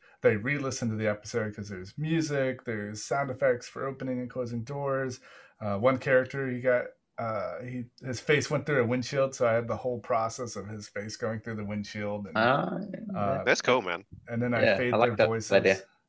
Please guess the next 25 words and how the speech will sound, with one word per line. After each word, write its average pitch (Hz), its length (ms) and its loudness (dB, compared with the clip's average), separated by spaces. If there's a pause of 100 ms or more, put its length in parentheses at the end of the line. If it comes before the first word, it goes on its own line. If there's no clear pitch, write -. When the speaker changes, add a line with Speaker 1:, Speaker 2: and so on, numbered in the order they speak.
(160)
Speaker 1:
Yeah, 104 320 -2
so 135 260 8
if 123 100 6
they're 156 160 8
outside 131 540 6
and 120 120 0
people 123 260 -4
are 113 80 0
inside, 143 480 2 (260)
I 113 140 2
fade 123 400 -2
the 110 100 -10 (240)
voice 120 380 -4
of 110 80 -10
the 113 40 -6
person 110 380 -4
outside, 110 600 -2
so 120 120 -10
you 110 220 -8
can 113 240 -8 (240)
you 123 100 -4
hear 156 280 4
them, 123 160 6
like, 107 300 -2
uh, 117 200 -10